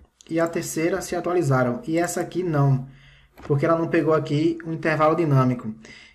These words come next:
E eu lembro, se a base de dados aqui tiver formatada como tabela, um abraço.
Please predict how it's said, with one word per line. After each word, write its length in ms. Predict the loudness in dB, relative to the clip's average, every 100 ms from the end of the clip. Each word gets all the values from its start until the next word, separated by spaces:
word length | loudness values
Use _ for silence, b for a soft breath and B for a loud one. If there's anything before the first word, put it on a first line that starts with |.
| 2
E 80 |
eu 80 | 4
lembro, 540 | 6 4 2 0 -4 -14
se 360 | -12 -8 0 2
a 60 |
base 420 | 4 2 2 0
de 480 | 0 2 4 2 0
dados 380 | 0 0 0 -2
aqui 200 | -4 -6
tiver 240 | -2 0
formatada 440 | 0 0 2 2 0
como 200 | 0 0
tabela, 600 | 0 0 0 0 -2 -8 -10
um 80 | -4
abraço. 680 | 0 2 2 0 -2 -10